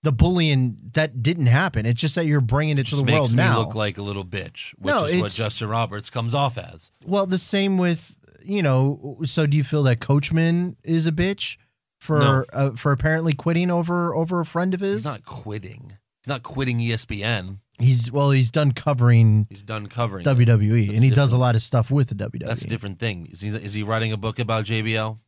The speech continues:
Speaker 1: Maybe.
Speaker 2: No, he's not.
Speaker 1: I don't know.
Speaker 2: No, he's
Speaker 1: I'm just
Speaker 2: not.
Speaker 1: saying, but do, do you feel any less about Coachman?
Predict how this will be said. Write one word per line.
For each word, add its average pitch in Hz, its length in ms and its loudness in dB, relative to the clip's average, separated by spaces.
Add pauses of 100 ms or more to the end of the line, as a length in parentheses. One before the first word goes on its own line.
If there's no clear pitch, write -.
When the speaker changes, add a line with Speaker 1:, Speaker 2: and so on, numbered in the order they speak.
(120)
Speaker 1:
Maybe. 151 400 2 (100)
Speaker 2:
No, 101 200 -6
he's 101 120 -8 (160)
not. - 180 -16 (300)
Speaker 1:
I 117 80 0
don't 113 140 4
know. 123 240 -2 (400)
Speaker 2:
No, 101 160 -10
he's 87 80 -4
Speaker 1:
I'm 175 80 2
just 175 140 2
Speaker 2:
not. 233 100 -2
Speaker 1:
saying, 156 240 4
but 131 260 0
do, 160 320 0
do 131 180 0
you 139 120 4
feel 135 340 2
any 120 140 6
less 120 260 2
about 110 200 2
Coachman? - 520 -6